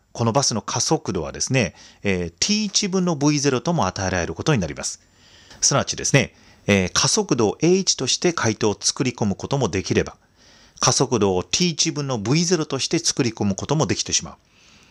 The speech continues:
すなわち、えー、複数の回答がこれは考えられるということになってくるので、えー、若干ですね、その点に注意しなければいけない。で、えー、難関大の問題はですね、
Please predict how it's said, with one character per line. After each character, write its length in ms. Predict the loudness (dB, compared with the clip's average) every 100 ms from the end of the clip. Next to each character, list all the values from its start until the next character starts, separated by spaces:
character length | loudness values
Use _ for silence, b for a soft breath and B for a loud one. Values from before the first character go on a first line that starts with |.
| B B 0
す 120 | 2
な 80 | 2
わ 60 |
ち、 320 | 2 2 2 B B
え 160 | 0 0
ー、 20 |
複 220 | -2 -2
数 160 | 0 2
の 100 | 0
回 240 | 0 -2
答 180 | 0 0
が 140 | 0 -2
こ 140 | -2
れ 40 |
は 240 | 0 -2 -4 -4
考 300 | 0 0 2 0
え 160 | 0
ら 120 | 0
れ 100 | 0
る 100 | 0
と 160 | -2 -6
い 60 | -6
う 20 |
こ 100 | -2
と 80 | 0
に 60 | 0
な 80 | -2
っ 40 |
て 80 | -2
く 100 | -2
る 100 | -2
の 120 | 2
で、 300 | 4 4 0 B B B B 0
え 80 |
ー、 100 | 0
若 100 | 0 -2
干 160 | -2 0
で 60 |
す 120 | 0
ね、 80 | 0
そ 120 | 0
の 80 | 0
点 160 | 0 0
に 40 |
注 160 | 2 0
意 60 |
し 100 | -2
な 100 | -4
け 100 | 0
れ 60 | 0
ば 80 | 0
い 40 |
け 80 | -8
な 100 | -14
い。 80 | -16 _ _ _ B B B B B B 4
で、 320 | 6 4 0
え 240 | 0 2 4
ー、 40 |
難 220 | 4 4
関 160 | 4 4
大 100 | 4
の 80 | 4
問 160 | 4
題 120 | 4
は 20 | 2
で 80 |
す 160 | -2 -2
ね、 240 | -2 -4